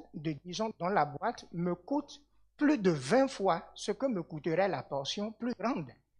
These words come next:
C'est parce que c'est introduit dans mon mental que simplement la moutarde de Dijon est supérieure à celle d'Abomey.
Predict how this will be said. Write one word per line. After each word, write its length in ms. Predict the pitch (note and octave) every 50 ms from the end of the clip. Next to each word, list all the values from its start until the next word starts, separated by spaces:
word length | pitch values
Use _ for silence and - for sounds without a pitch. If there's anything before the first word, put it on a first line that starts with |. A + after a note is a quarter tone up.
| - _ _ _ _
C'est 220 | - - D3+ -
parce 260 | - C#3 C#3+ C#3 D3+ D3
que 140 | - C4+
c'est 220 | C#4+ - A3 F#3 F3
introduit 480 | F3+ E3+ - - G3 F#3+ E3 A3 B3+
dans 100 | F3+ D#3
mon 140 | D#3+ F3+ D3+
mental 520 | C3+ C#3 C3 B2 C3+ - A3+ E4 C4 C3+ - - _ _ _ _ _ - - _ _
que 100 | - A#3+
simplement 480 | B3 - F#3 E3 E3 E3 D#3 E3 F#3+ G#3
la 140 | F3 C#3
moutarde 420 | C3+ D3 D3 C#3+ - F#3 G3+ E3 G3 G3+
de 100 | E3 D3
Dijon 480 | C3+ A#2+ C3+ C3 D3 C3+ C3 E3 G3 A#3+ - - - _ _ _ _ _ _
est 80 | - G3
supérieure 720 | G#3+ - - D3+ - E3 C#3+ C3+ D3 D#3+ F#3+ G3+ A3 A3 - -
à 140 | D#3 C#3 -
celle 240 | - F#3+ E3 F3+
d'Abomey. 520 | D#3 C#3 C3+ C#3 D#3+ F#3+ A#3+ B3 D#3+ -